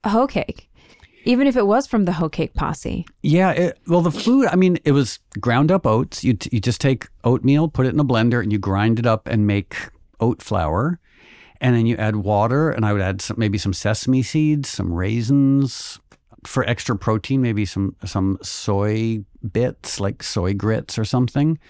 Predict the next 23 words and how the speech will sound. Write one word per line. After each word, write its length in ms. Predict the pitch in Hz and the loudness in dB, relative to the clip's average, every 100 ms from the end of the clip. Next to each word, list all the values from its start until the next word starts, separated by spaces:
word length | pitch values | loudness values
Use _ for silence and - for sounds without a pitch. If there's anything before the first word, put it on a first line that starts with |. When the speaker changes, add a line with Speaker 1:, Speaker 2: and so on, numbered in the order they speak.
| - | -4
Speaker 2:
They're 120 | 127 | 0
really 280 | 127 208 127 | 2 2 2
good. 340 | 123 143 101 - | 2 0 0 -4
Speaker 1:
You 120 | 262 349 | 0 0
have 120 | 226 | 0
soy 300 | - 208 254 | -2 0 2
bits? 480 | 381 427 - - - _ _ 123 | 2 0 -6 -18 -20 _ _ -2
Speaker 2:
You'd 140 | 131 | 2
go 100 | 143 | 2
to 60 | 143 | 2
the 40 | |
health 180 | 143 170 | 2 2
food 120 | 143 | -2
store 220 | - 123 | -2 0
in 80 | 123 | 2
the 60 | 120 | 2
bulk 300 | 131 160 - | 2 0 -2
bin, 240 | 104 107 127 | 0 2 0
you 80 | |
get 180 | 117 123 | 0 -4
soy 240 | - 175 143 | -4 -4 -2
bits, 400 | - 80 - 175 | -4 -8 -8 -4
yeah. 220 | 170 | -4